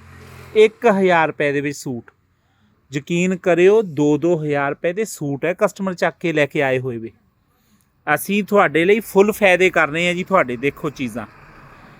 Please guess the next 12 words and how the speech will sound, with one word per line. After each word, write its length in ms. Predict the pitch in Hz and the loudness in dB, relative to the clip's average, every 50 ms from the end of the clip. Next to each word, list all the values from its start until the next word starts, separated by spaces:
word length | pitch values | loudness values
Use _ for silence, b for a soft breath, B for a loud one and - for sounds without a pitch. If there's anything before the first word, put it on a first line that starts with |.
| - _ - | -20 _ -4
ਇੱਕ 200 | 185 190 185 - | -2 -2 -2 -2
ਤੋਂ 160 | - - 214 - - | -2 -2 -2 0 2
ਇੱਕ 220 | 208 208 202 202 214 | 2 2 2 2 -4
ਟੌਪ 380 | - - 202 170 156 147 - | 0 2 4 4 4 2 0
ਦੇ 120 | 131 131 123 | -2 -2 -2
ਕਲਰ 280 | - - 107 104 101 98 98 98 | -2 -4 -8 -8 -8 -12 -12 -14
ਜੀ, 100 | 104 104 _ _ _ _ _ _ _ _ _ _ _ _ _ _ _ _ _ _ _ _ _ _ _ _ _ - - - - _ - _ _ - - - - - _ _ - _ _ _ _ - - _ _ - - | -16 -16 _ _ _ _ _ _ _ _ _ _ _ _ _ _ _ _ _ _ _ _ _ _ _ _ _ -20 -20 -20 -20 _ -20 _ _ -20 -20 -20 -20 -20 _ _ -20 _ _ _ _ -20 -20 _ _ -8 -2
ਹਰ 240 | - 196 220 220 - - - - | 0 0 2 0 -2 -4 0 4
ਇੱਕ 220 | 208 208 208 - | 4 4 4 0
ਕਲਰ 420 | 202 - - 190 185 185 190 196 190 - - - - - - _ _ _ | -6 0 2 2 4 4 2 2 0 -4 -20 -20 -20 -20 -20 _ _ _
ਸ਼ਾਨਦਾਰ। 800 | - - - - 175 165 156 151 151 151 139 135 123 110 101 98 - _ _ _ - _ _ _ _ _ _ _ _ _ _ - | -18 -14 -8 -2 0 2 2 2 0 0 0 -2 -2 -2 -2 -4 -10 _ _ _ -20 _ _ _ _ _ _ _ _ _ _ -4
ਰੇਟ 420 | 135 147 160 180 202 214 208 _ | 2 4 4 6 6 4 2 _